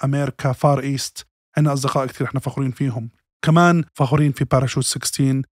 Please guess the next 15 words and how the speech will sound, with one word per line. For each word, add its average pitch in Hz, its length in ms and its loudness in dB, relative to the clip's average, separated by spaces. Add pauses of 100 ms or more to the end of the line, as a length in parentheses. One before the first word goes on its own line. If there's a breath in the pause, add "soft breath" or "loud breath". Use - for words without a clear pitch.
(220)
نخبركم 127 680 0
تجديد 131 420 0
شراكتنا 135 360 0
الاستراتيجية 131 640 -2
مع 127 140 -2
مؤسسة 139 440 -2
الملك 139 240 0
خالد 135 440 0 (320)
خلال 139 300 0
أيام 147 580 2
من 135 180 -2
ما 131 80 -2
بتسمعوا 123 360 -2
هذا 127 480 -2 (540)
البودكاست. 135 1300 0